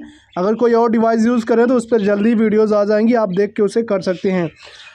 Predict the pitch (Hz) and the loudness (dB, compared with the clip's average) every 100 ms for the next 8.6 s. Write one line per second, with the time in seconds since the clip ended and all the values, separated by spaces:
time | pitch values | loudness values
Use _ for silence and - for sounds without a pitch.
0 | - 233 226 285 285 269 269 254 254 - | -6 -6 -2 0 2 2 0 0 0 0
1 | 247 233 240 240 233 247 240 220 208 - | 0 0 0 0 2 0 0 -4 -4 -4
2 | 226 220 226 220 220 277 294 - - - | -2 -2 -2 -2 0 -2 -6 -20 -20 -20
3 | - - - 196 208 220 269 269 - - | -20 -14 -6 -2 0 2 0 0 -8 -20
4 | _ - - 208 247 247 247 269 247 277 | _ -20 -12 -4 -2 0 0 0 0 0
5 | 262 269 269 247 233 247 233 - 247 240 | 2 2 2 2 2 0 -4 -2 0 2
6 | 233 262 240 - 269 277 285 - 254 240 | 0 0 -2 -2 0 2 0 -2 -2 0
7 | 262 262 240 240 226 247 233 220 214 214 | 2 2 2 0 0 -2 -2 -2 -2 -2
8 | 208 196 202 202 226 226 | -2 0 -2 0 -2 -2